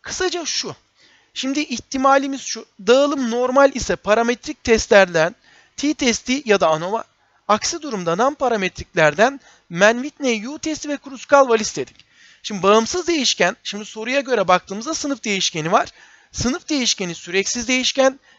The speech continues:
ikiden fazla kategorili anova olduğu kullanılır. Eğer parametrikse. Ama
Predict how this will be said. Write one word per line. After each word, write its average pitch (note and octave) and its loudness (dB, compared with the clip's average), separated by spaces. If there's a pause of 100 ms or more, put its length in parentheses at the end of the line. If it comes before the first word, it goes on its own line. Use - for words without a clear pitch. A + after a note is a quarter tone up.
ikiden A#3 2
fazla G3 2
kategorili F#3 -6 (360)
anova D4 2
olduğu A#3 -6
kullanılır. F3 -6 (420)
Eğer A#3+ 4 (220)
parametrikse. F#3 -2 (320)
Ama F3+ 4